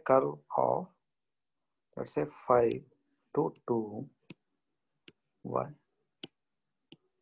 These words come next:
y into D X, then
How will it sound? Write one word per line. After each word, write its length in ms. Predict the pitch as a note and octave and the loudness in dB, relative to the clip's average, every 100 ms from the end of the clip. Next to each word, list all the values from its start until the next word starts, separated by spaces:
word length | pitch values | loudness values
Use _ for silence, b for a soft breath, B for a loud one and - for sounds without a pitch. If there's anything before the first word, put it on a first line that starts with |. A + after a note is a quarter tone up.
| _ | _
y 140 | A#2 A#2+ | 4 4
into 380 | C3+ C3 - B2+ | 4 0 -4 -4
D 240 | A2 G2+ | -2 -4
X, 320 | G2 - - _ _ _ - - _ _ - | -6 -10 -14 _ _ _ -20 -20 _ _ 6
then 380 | B2 B2+ D3+ | 8 8 2